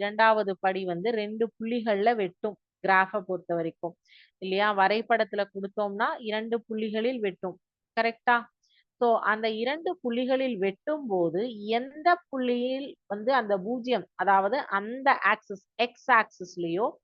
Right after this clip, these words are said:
அல்லது ஒய் ஆக்சிஸ்லயோ வெட்டுகிறதோ அதை வந்து பூஜ்ஜிய பல்லுறுப்புக்கோவை அப்படின்னு சொல்லி சொல்லுவோம். இங்க பாருங்க, f of x, இங்க ஒரு எக்ஸாம்பிள்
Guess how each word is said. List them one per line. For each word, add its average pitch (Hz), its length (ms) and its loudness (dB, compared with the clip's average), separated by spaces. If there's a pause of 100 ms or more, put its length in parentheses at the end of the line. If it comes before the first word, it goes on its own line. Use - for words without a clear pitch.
(460)
அல்லது 254 280 6 (260)
ஒய் 240 180 4 (220)
ஆக்சிஸ்லயோ 196 640 -2 (220)
வெட்டுகிறதோ 202 680 0 (260)
அதை 208 220 2 (120)
வந்து 190 200 -6 (100)
பூஜ்ஜிய 220 300 -2 (120)
பல்லுறுப்புக்கோவை 180 920 -2 (1000)
அப்படின்னு 202 420 0
சொல்லி 196 220 -4 (120)
சொல்லுவோம். 175 320 -2 (120)
இங்க 185 120 -4 (180)
பாருங்க, 175 360 2 (520)
f - 40 -16 (140)
of 269 140 2 (160)
x, - 40 -20 (240)
இங்க 208 140 -6 (140)
ஒரு 196 140 -2 (240)
எக்ஸாம்பிள் 214 480 -4